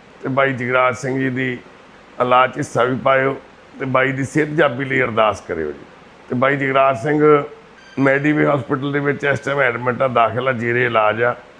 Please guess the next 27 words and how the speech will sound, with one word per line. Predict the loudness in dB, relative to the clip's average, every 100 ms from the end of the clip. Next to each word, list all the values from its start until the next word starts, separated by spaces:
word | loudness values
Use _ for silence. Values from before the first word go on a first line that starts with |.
| -12 -4
ਤੇ |
ਕੈਂਸਰ | -2 0 -2 -2
ਦੇ | -2 -2
ਸਪੈਸ਼ਲਿਸਟ | -2 -2 -2 -2 -4 -6 -8 -20 -20 -14 -4
ਡਾਕਟਰ | -2 0 -2
ਨੇ | 0 0
ਜਿਹੜੇ | 0 -2
ਸਤੀਸ਼ | -2 -4 -2 -4 -8 -10 -2
ਜੈਨ | 0 0 -2
ਜੀ, | -4 -6 -14 -20 -20 -8 0
ਉਹਨਾਂ | 4 4
ਨੇ | 4
ਇਹਨਾਂ | 2 2
ਦੀ | 2 0
ਸਰਜਰੀ | 0 -2 -2 -4
ਕਰਨੀ | 0 -2 -2
ਹੈ। | -14 -18 -12 -4
ਜ਼ਰੂਰ | 2 6 6 6 4 0 -12 -20 -20 -16 -2
ਮੈਂ | 0
ਬੇਨਤੀ | 2 0 0 0
ਕਰਦਾ | 0 0 -4
ਭੈਣਾਂ | -2 -2 -2
ਭਰਾਵਾਂ | -2 -2 -2
ਨੂੰ, | -4 -6 -10 -20 -20 -20 -20 -14 -6
ਅਰਦਾਸ | 0 2 2 0
ਕਰਿਓ, | -2 0 0 -4 -8 -20 -20 -12 0
ਕਿਉਂਕਿ | 0 4 4 2 0